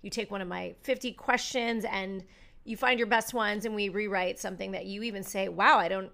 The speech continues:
believe this is me," but it's you. You just forgot about that stuff about yourself. So if you need help with that, let me know. Well, let's get into the do's and don'ts of first dates. Now, hopefully you've been listening to my line of podcasts. Your bio is looking fabulous.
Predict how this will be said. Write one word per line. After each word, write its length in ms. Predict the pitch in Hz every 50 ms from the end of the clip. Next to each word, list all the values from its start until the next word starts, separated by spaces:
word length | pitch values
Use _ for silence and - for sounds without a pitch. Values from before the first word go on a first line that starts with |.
| - -
believe 220 | - 202 202 202
this 180 | 190 202 - -
is 120 | 190 151
me," 160 | 190 226 226
but 140 | 185 - 208
it's 160 | 214 196 -
you. 340 | 320 392 330 226 190 190 180 - - -
You 120 | 220 226
just 160 | 202 226 196
forgot 260 | - 214 208 196 180
about 200 | 175 175 165 -
that 180 | - 170 165 -
stuff 220 | - - 170 165
about 200 | 190 180 185 -
yourself. 340 | - 180 - - 180 180 -
So 300 | - - - 269 208 165 - - - - - - - -
if 60 | -
you 60 | 269
need 160 | 285 311 320
help 160 | 311 311 302 302
with 100 | 302 -
that, 220 | 302 302 302 240
let 100 | 240 240
me 100 | 247 254
know. 280 | 247 233 226 233 - -
Well, 140 | - 240 247
let's 240 | 254 269 294 302 294
get 160 | - 415 427
into 220 | 403 - 320 - 339
the 100 | 339 359
do's 460 | 233 - - 202 202 196 196 190 -
and 180 | - 277 269
don'ts 260 | - 185 165 196 185 -
of 120 | 240 220
first 340 | - - 202 202 190 - -
dates. 320 | - 392 381 247 - - - - - - - - -
Now, 80 | 226
hopefully 400 | 220 - 311 359 359 370 370 359
you've 100 | 330 269
been 100 | 240 254
listening 300 | 240 233 - 233 220 208 185
to 100 | - 190
my 80 | 196
line 360 | 185 190 190 196 208 226 254
of 80 | 277 277
podcasts. 640 | 277 - 214 202 196 - - 214 196 185 185 - - -
Your 420 | 202 185 180 180 180 208 269 311
bio 340 | 277 240 262 254 247 247 240
is 120 | 233 220 202
looking 220 | 208 - 208 196
fabulous. 440 | - 185 180 175 175 180 185 175